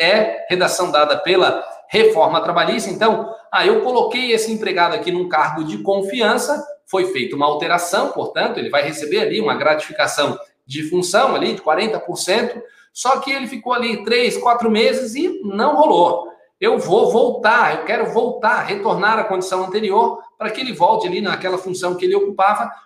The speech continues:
perdendo, portanto, essa condição, esse cargo de confiança. Ele vai perder a gratificação de função e essa modificação não há que se falar em uma alteração prejudicial.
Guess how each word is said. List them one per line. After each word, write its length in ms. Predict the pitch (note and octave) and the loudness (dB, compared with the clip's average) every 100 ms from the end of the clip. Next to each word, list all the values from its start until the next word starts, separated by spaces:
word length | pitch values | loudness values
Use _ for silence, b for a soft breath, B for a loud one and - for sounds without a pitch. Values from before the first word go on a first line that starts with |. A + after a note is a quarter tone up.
| _ | _
perdendo, 600 | A#3+ G#3+ F3+ A3+ G3 E3+ | 2 2 4 2 2 -2
portanto, 420 | D#3+ - F#3 F#3 | -6 -6 -6 -6
essa 320 | F3 - F#3 D#3+ | -6 -4 -4 -4
condição, 720 | - F#3+ F3+ F3+ - F3+ F3+ | -4 -6 -4 -6 -2 0 0
esse 240 | F3 F3+ | -2 -6
cargo 300 | - E3 E3 | 0 2 0
de 80 | E3+ | -4
confiança. 560 | - F3 - C#3+ G2 - b b | -4 -4 0 -2 -2 -8 b b
Ele 140 | A3+ A3 | -2 2
vai 240 | D#3+ A3 | 2 2
perder 280 | A3 E3+ F3 | 0 -2 -2
a 60 | |
gratificação 640 | D3+ D3 C#3+ - C3+ B2+ B2 | 0 0 -2 -4 -8 -8 -10
de 80 | - | -10
função 500 | E3+ - D3+ G#3+ - B G#3+ | -10 -2 -2 -2 -6 B 2
e 120 | G#3 | 4
essa 320 | A#3+ C#4 A#3+ | 4 4 2
modificação 880 | F#3+ F#3 G3 F#3+ F3 - E3 F#3 - B | 2 2 0 0 0 0 0 -2 -6 B
não 400 | - G#3 B3+ C4 | -4 2 4 4
há 280 | F3+ F#3+ G3+ | 4 4 2
que 80 | G3+ | -6
se 160 | - - | -10 -4
falar 320 | F3+ D#3 E3 | 2 2 2
em 60 | |
uma 120 | F3 F3+ | 0 0
alteração 600 | F3 F3+ E3+ E3+ E3+ E3+ | 0 -2 -4 -4 -8 -8
prejudicial. 840 | F3+ F3+ F3+ F3+ - G3+ C#3+ - | -2 -2 -2 -4 -4 -2 -2 -2